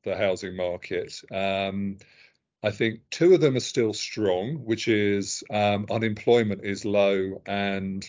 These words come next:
um, they're not building enough houses. So there, there are two pillars of the housing market which are pretty robust still. Um, two which I think were strong, which are now weaker,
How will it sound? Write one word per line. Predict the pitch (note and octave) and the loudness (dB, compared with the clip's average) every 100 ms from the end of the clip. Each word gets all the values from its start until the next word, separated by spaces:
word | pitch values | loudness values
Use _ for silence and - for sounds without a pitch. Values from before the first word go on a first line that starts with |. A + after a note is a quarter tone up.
| - | -8
um, | G2+ G2 G2 G2 F#2+ - _ - | -2 0 0 -2 -6 -12 _ 0
they're | G#2 | 2
not | A2 G#2+ | 2 2
building | G#2+ G2+ G2+ | 4 4 2
enough | F#2+ F#2+ - | -2 -4 -2
houses. | A2+ F#2+ F2+ F2+ G#2 B2 | 0 0 -2 -4 -6 -6
So | - - G2 | -6 -2 4
there, | A#2+ A2+ | 4 6
there | B2+ C3+ A#2 | 6 6 6
are | A2 | 2
two | - C3+ A2+ G#2+ G2+ _ | -2 -2 0 -2 -6 _
pillars | - C3+ G#2+ F#2 F2 | 0 2 4 0 -4
of | - G2 | -10 -6
the | F#2 | -4
housing | G2+ G2 G#2 | -2 -2 -4
market | G2 G2 G2 A2 A2 | -4 -4 -2 -4 -2
which | G#2 - | -4 -2
are | G#2 G2 F#2+ F#2+ - - - - - _ _ _ _ _ _ _ _ - | 0 0 0 -2 -8 -20 -20 -20 -20 _ _ _ _ _ _ _ _ -4
pretty | D3+ A#2 | 2 4
robust | G#2+ G2+ F#2+ - | 4 6 4 2
still. | - G2 A#2 C#3+ _ - | -2 0 -2 -4 _ -2
Um, | A2 A2 A2 A2 A2+ A2+ A#2 A2+ A2 _ _ _ _ _ _ _ _ _ - - | 4 4 4 0 -4 -6 -8 -10 -14 _ _ _ _ _ _ _ _ _ -8 4
two | E3+ F3+ | 6 6
which | E3+ D3+ | 4 4
I | C3 | 4
think | C3+ B2 | 2 2
were | B2 C#3 | 4 4
strong, | C3 - C3 A#2+ A#2+ A#2 A2 | 4 0 0 2 0 -2 -4
which | A2+ A2+ | -4 -2
are | |
now | G#2+ G#2+ G#2 | 0 0 0
weaker, | G2 G#2 A#2+ B2 - E3+ | -2 0 0 0 2 2